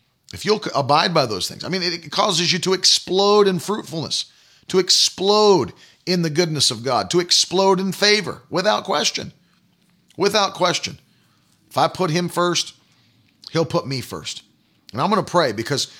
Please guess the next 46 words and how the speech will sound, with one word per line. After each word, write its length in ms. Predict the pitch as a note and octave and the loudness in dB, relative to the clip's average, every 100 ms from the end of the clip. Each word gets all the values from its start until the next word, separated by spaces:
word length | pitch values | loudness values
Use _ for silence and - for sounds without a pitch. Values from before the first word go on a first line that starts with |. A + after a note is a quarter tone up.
| - - | -20 -4
one 180 | E3 | 0
of 60 | G#3+ | 0
the 80 | G3 | 0
things, 240 | D#3+ F3 | -2 -2
and 100 | B2+ | 0
I 100 | D3 | 0
know 140 | E3+ E3 | 0 0
people 300 | F3+ - D3+ | -2 -4 -4
are 40 | |
getting 240 | C#3 D3+ | -4 -4
back 200 | C#3+ D3 | -2 -2
to 60 | - | -2
their 140 | C3+ | -6
jobs, 460 | A#2 C#3 C#3 D3 C3+ | -4 0 2 2 -2
getting 240 | B2+ B2 | -6 -8
back 200 | B2 B2+ | -6 -6
to 80 | B2 | -6
their 100 | A#2+ | -8
business, 540 | G#2+ C#3 D3 D3+ C#3 - | -6 -4 -4 -4 -4 -4
their 120 | A2+ | -6
ministry, 500 | B2 D3+ C3 - C#3+ | -6 -4 -4 -4 -4
their, 260 | B2 A2+ - - - | -4 -6 -8 -20 -14
their 120 | - A2 | -10 -4
churches, 640 | - D#3+ D3 - D3 B2 | -2 -2 -2 -2 -2 -4
getting 280 | D3 C#3+ B2 | -4 -6 0
back 220 | C#3 C#3 | 0 -2
with, 160 | A2 - - _ - - | -10 -14 -20 _ -16 0
and 80 | |
I'm 80 | D3+ | 2
gonna 140 | G3+ F3+ | 2 0
pray 320 | - F#3 - - _ _ _ _ _ _ _ _ - | 2 2 0 -12 _ _ _ _ _ _ _ _ -8
at 120 | B2+ | -6
the 120 | D3+ E3+ | -2 -2
end 100 | E3 | -2
of 60 | |
this 140 | D#3+ - | -4 -2
broadcast, 680 | D#3+ D#3 C3+ A2+ - - | 0 0 -2 -6 -6 -10
and 180 | A#2 C#3 | -8 -4
God's 300 | D3+ F3 E3+ | 2 2 2
gonna 160 | E3 C#3+ | -2 -2
put 200 | - D3 | -2 -2
a 100 | G2 | -4
fire 680 | - - C#3 C#3 D3+ D3+ | -10 -2 0 2 0 -4
in 180 | - D3 | -6 -6
your 120 | B2+ | -6
belly. 380 | A#2 A#2 E2+ - | -4 -4 -6 -10